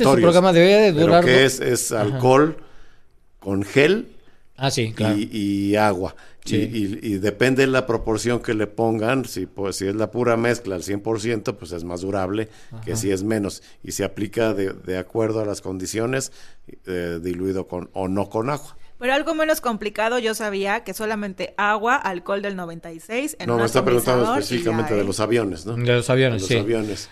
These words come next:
Speaker 2: A ver,
Speaker 1: "¿Ya no vuelas o qué?". No,
Speaker 2: aquí
Speaker 1: Héctor
Speaker 2: dice,
Speaker 1: Sa-, Sánchez, "No, ya no vuelo, yo estoy jubilado".
Speaker 2: dice, "Excelente su programa, debería de durar dos horas en lugar de una, ¿no?".
Speaker 1: <laughs> Gracias, gracias.
Speaker 2: Hay que dormir. Luego, saludos a todos en el estudio, tarde, pero no me pierdo el programa en mi auto trabajando, los escucho. Gracias, José Luis,
Speaker 1: Muchas
Speaker 2: que,
Speaker 1: gracias,
Speaker 2: que tengas
Speaker 1: muchas
Speaker 2: un,
Speaker 1: gracias.
Speaker 2: una muy buena noche.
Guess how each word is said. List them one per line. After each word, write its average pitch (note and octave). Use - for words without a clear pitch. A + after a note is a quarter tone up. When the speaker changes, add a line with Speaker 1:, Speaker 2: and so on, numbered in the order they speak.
Speaker 2:
A C#3+
ver, C#3+
Speaker 1:
"¿Ya C3
no B2+
vuelas B2+
o G#2+
qué?". B2+
No, B2+
Speaker 2:
aquí D3+
Speaker 1:
Héctor F#3+
Speaker 2:
dice, F3
Speaker 1:
Sa-, B2
Sánchez, B2+
"No, B2
ya B2+
no B2
vuelo, G2
yo G2+
estoy A2+
jubilado". D3+
Speaker 2:
dice, F3+
"Excelente F#3+
su D#3+
programa, F3
debería E3+
de E3+
durar D3+
dos D#3+
horas D3+
en A#2
lugar A#2+
de A#2+
una, G2+
¿no?". -
Speaker 1:
<laughs> F#2+
Gracias, F2+
gracias. E2+
Speaker 2:
Hay B2+
que D3
dormir. A2+
Luego, D#3
saludos F#3+
a D#3+
todos F#3
en D3
el C3+
estudio, D#3+
tarde, D#3+
pero B2
no C#3+
me D3
pierdo D3
el C#3
programa C3
en B2
mi C3
auto B2+
trabajando, A#2+
los A2
escucho. A#2
Gracias, D#3
José D3
Luis, D3+
Speaker 1:
Muchas -
Speaker 2:
que, B2
Speaker 1:
gracias, B2
Speaker 2:
que B2
tengas C3+
Speaker 1:
muchas B2+
Speaker 2:
un, C3
Speaker 1:
gracias. E2+
Speaker 2:
una B2+
muy B2
buena A#2+
noche. A#2